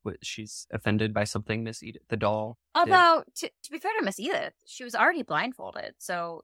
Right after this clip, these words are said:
Speaker 2: and then you're gonna add insult to injury by turning her
Speaker 1: You're gonna
Speaker 2: around?
Speaker 1: face her away, too. Yeah.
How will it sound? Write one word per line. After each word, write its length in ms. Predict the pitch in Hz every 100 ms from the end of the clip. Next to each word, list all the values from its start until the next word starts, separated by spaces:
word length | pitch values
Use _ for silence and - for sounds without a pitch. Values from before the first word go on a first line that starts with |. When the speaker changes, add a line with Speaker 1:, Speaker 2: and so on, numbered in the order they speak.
| -
Speaker 2:
and 160 | 180
then 100 | 175
you're 160 | 202 190
gonna 220 | 175 160
add 220 | 185 190 -
insult 400 | 190 190 220 220
to 160 | -
injury 400 | 165 165 214 339 -
by 380 | 156 156 151 -
turning 300 | - 165 180
her 260 | 185 165 156
Speaker 1:
You're 20 | 151
gonna 100 | 127
Speaker 2:
around? 120 | 104
Speaker 1:
face 260 | - 110 -
her 80 | 107
away, 340 | 101 104 92
too. 380 | - 113 87 - _
Yeah. 240 | 117 101